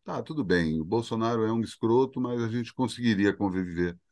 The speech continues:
mais uns quatro anos com ele", né? Felizmente, a gente virou essa página.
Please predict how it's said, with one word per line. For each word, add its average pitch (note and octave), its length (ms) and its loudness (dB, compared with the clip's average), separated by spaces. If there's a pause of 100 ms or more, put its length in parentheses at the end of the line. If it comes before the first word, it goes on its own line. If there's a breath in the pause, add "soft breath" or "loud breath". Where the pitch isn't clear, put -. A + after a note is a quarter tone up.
(280)
mais F#2+ 320 2
uns F#2+ 160 -4
quatro F#2 360 0
anos F2 280 -2
com G2+ 160 -4
ele", C#2+ 220 -4
né? D2 180 -12
Felizmente, G2+ 580 -4
a G#2 40 -6
gente G2 280 -8
virou F#2 260 0
essa F#2 180 -6
página. A2+ 520 -2